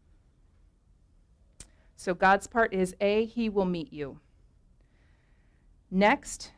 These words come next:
he will respond to you. He will not leave you hanging. Psalm forty-six one says, "God is our refuge,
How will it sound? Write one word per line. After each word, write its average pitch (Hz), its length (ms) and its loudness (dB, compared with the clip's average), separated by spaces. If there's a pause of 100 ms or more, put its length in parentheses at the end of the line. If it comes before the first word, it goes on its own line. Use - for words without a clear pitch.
(320)
he 269 240 2
will 254 320 6
respond 202 720 0
to - 140 -14
you. 151 360 -14 (1400)
He 226 140 -4
will 214 120 2
not 214 300 2 (240)
leave 202 280 -2
you 180 140 -2
hanging. 160 480 -12 (1300)
Psalm 240 360 4
forty-six 233 840 -2
one 185 340 0
says, 170 460 -2
"God 214 540 2
is 220 200 -4
our 180 180 0
refuge, 160 920 -6